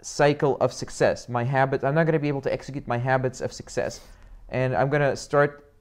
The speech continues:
losing my drive. In fact, there's, um, I've seen or heard a, a, a fitness instructor talk about this. He was j-, this huge,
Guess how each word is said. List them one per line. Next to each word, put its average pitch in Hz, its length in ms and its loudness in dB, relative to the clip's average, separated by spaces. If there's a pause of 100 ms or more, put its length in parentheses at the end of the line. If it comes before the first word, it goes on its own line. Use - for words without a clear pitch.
(180)
losing 139 380 0
my 120 120 2
drive. 117 340 0
In 139 80 -4
fact, 220 460 0 (260)
there's, 151 300 2
um, 131 540 8
I've 147 200 2
seen 175 480 -4 (640)
or 131 200 2
heard 147 260 2
a, 120 760 -2 (400)
a, - 40 -4
a 123 40 -8
fitness 170 380 -2
instructor 127 440 -2
talk 113 260 2
about 101 300 2
this. - 200 -8 (540)
He 160 380 -6 (800)
was 135 320 0 (280)
j-, - 140 -20 (140)
this 123 260 -10
huge, 180 540 -2